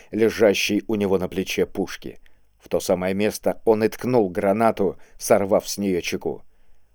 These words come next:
Взрыв гранаты произошёл почти одновременно с выстрелом пушки.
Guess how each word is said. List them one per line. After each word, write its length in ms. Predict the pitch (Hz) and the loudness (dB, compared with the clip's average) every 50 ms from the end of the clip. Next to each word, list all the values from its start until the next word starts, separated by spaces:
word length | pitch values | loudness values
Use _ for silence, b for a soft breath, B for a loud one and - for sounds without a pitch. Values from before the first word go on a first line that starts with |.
| _ _ _ | _ _ _
Взрыв 400 | - 76 - 107 107 110 101 90 | -16 -4 -2 2 2 2 2 2
гранаты 400 | 104 107 110 113 113 107 107 104 | 2 2 4 4 4 2 2 0
произошёл 520 | - 104 107 104 98 104 98 - 120 113 | 2 2 2 4 2 0 2 4 2 4
почти 360 | - - 107 - - - 113 | 4 2 0 0 2 4 4
одновременно 640 | 107 98 87 101 110 101 98 117 113 107 107 104 104 | 4 4 4 0 2 2 4 4 4 4 2 0 -2
с 100 | - - | -4 -2
выстрелом 460 | 107 113 104 - 107 107 101 107 107 | -2 -2 0 2 0 2 2 2 0
пушки. 420 | - 120 107 - - - 73 - | -2 -4 -4 -4 -6 -10 -12 -12